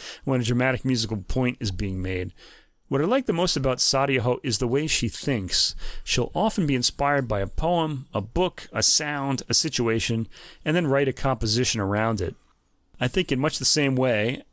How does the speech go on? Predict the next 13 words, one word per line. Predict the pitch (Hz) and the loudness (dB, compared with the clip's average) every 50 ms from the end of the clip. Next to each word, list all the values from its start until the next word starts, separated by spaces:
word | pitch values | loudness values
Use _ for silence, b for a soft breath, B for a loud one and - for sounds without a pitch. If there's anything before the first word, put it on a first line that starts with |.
| - | -2
and, | - 131 127 127 135 135 131 131 | 0 0 2 2 2 2 2 2
uh, | 127 127 127 127 127 127 127 | 2 2 4 2 2 2 2
that | 127 135 147 143 | 2 0 0 0
draws | - 143 135 139 135 | 0 0 0 0 2
me | 139 139 | 0 0
to | 131 135 | 0 2
her | 123 139 143 | 2 2 2
music. | 151 170 185 151 120 101 - - - - B B B B B B B B B | 2 2 2 2 0 -2 -4 -8 -16 -18 B B B B B B B B B
I | - 143 | 0 2
have | 151 180 196 185 | 4 4 4 2
an | 175 151 | 2 0
entry | - 170 190 - - 156 | 0 0 0 0 0 -2
point. | 123 - - 107 95 92 95 - | -2 -2 -6 -6 -6 -8 -10 -14